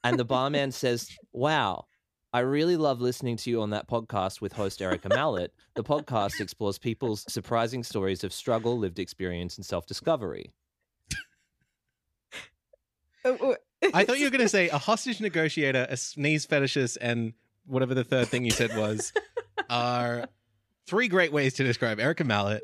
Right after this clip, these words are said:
Speaker 3: and, uh, she's the host of a wonderful podcast.
Speaker 2: No, I guess I was waiting for the punchline, but I, yeah, I'm the punchline.
Speaker 1: I actually
Speaker 2: Um,
Speaker 1: do have a joke if you'd
Speaker 2: you do,
Speaker 1: like
Speaker 2: you
Speaker 1: one.
Speaker 2: do?
Speaker 3: Oh,
Speaker 1: Yeah.
Speaker 3: please.
Speaker 1: Um,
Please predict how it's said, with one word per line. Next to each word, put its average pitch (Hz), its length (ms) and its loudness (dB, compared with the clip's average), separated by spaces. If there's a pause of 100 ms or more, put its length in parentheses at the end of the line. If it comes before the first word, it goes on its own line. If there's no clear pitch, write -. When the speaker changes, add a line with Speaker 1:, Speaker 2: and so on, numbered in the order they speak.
(100)
Speaker 3:
and, 113 400 -2
uh, 123 280 0
she's 170 160 2 (140)
the 165 120 2
host 180 300 2
of 165 120 2
a 135 140 2
wonderful 190 340 -2
podcast. 120 480 -6 (760)
Speaker 2:
No, 311 140 4
I 302 120 4
guess 359 220 0
I 349 60 4
was 370 120 0
waiting 311 240 2
for - 120 -4
the 220 80 0
punchline, 214 500 0
but 175 260 0
I, - 180 0 (200)
yeah, 214 240 2
I'm 202 200 2
the 240 60 0
punchline. 170 560 -6 (180)
Speaker 1:
I 135 120 4
actually 160 240 0
Speaker 2:
Um, - 20 -2
Speaker 1:
do 156 140 2
have 127 140 0
a 110 40 0
joke 98 280 -2
if 107 120 -6
you'd 117 80 2
Speaker 2:
you 131 60 2
do, 92 40 2
Speaker 1:
like - 180 0
Speaker 2:
you 110 60 0
Speaker 1:
one. 127 120 2
Speaker 2:
do? 190 200 0 (100)
Speaker 3:
Oh, 208 120 2
Speaker 1:
Yeah. 202 160 2
Speaker 3:
please. - 300 -4 (240)
Speaker 1:
Um, 113 320 0